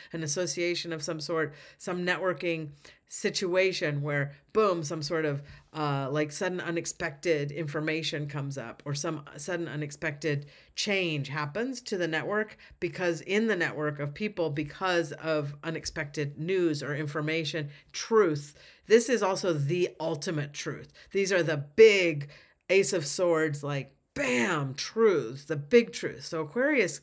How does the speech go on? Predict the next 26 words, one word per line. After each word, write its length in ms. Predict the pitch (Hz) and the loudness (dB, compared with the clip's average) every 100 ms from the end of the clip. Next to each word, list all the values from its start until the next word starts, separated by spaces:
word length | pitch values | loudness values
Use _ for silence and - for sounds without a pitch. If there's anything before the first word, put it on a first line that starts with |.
| - | -10
can, 140 | 202 | -6
in 100 | 175 | -6
fact, 420 | 147 208 190 - | 0 0 0 -4
be 380 | - 202 156 147 147 - - | -4 0 -2 -4 -10 -20 -4
the 320 | 165 165 143 - _ _ _ _ | 0 2 0 -6 _ _ _ _
holder 440 | - 220 233 196 185 | 2 6 6 6 2
of 300 | 170 170 147 | 2 -2 0
the 100 | 143 | 0
sword, 560 | - 170 - 78 92 143 _ | 2 2 2 -6 -14 -20 _
who 160 | 180 175 | 0 2
is 200 | 160 147 | 2 -2
like, 260 | 143 139 | -4 -4
"This 320 | 151 240 269 | 4 6 6
is 140 | 247 214 | 0 -2
the 120 | 202 | -6
truth," 600 | - - 311 269 170 143 139 - - - - | -8 -2 4 4 4 0 -8 -6 -6 -8 -10
and 160 | 175 160 | -8 -6
cutting 300 | 196 233 220 | 2 2 2
through 520 | 202 233 269 160 151 - _ _ - | 0 0 2 2 -2 -10 _ _ -2
all 200 | 196 196 | 2 2
the 100 | 180 | 2
garbage 600 | 196 214 165 139 135 - _ _ | 4 4 2 -2 -6 -14 _ _
and 300 | 165 160 147 | -2 0 -2
wielding 520 | 180 233 233 190 170 | 6 6 6 2 0
that, 280 | 160 143 143 - - _ - | 0 -2 -4 -14 -20 _ 0
that 340 | 156 151 - | 2 2 -2